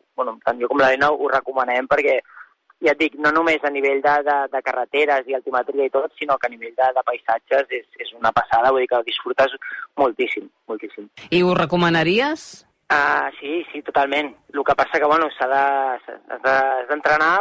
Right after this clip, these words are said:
Speaker 1: per... Bueno, aviam, has d'ent-, aviam, es pot fer, però, bueno, com, com més entrenat estiguis, doncs, doncs més ho disfrutaràs. Aviam, és una mica,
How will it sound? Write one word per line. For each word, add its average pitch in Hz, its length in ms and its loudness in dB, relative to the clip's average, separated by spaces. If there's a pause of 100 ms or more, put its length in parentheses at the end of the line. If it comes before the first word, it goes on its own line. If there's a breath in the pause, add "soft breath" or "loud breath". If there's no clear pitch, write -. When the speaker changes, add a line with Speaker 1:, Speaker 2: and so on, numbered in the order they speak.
Speaker 1:
per... 185 120 0 (180)
Bueno, 180 240 -2 (320)
aviam, 160 240 0
has 147 100 -4
d'ent-, 170 220 -4
aviam, 147 260 -2
es - 120 -12
pot 151 200 -2
fer, 180 300 2 (400)
però, 160 180 2
bueno, 156 240 0
com, 151 300 -4
com 139 160 -6
més 139 120 -4
entrenat 151 440 0
estiguis, 160 480 -4
doncs, 160 260 -2
doncs 139 240 -6
més 139 160 0
ho 151 120 -2
disfrutaràs. 143 600 2
Aviam, 131 300 -4
és - 100 -20
una 127 140 -8
mica, 131 240 -2